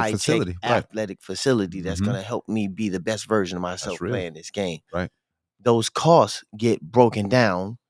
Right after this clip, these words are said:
Speaker 1: by percentages. Those
Speaker 2: Mm.
Speaker 1: percentages get taxed on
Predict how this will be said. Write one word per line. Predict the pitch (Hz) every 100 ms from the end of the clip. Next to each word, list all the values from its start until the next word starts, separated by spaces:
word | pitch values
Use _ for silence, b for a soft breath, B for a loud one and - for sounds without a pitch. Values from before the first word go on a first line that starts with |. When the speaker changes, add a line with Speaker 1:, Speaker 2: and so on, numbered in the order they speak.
| _ _ _ _ -
Speaker 1:
by | 110 110
percentages. | 110 - 120 113 131 110 92 90 90 -
Those | 110 76
Speaker 2:
Mm. | 71
Speaker 1:
percentages | 67 - 160 117 - 104 -
get | 110 -
taxed | 131 110 - -
on | 143 98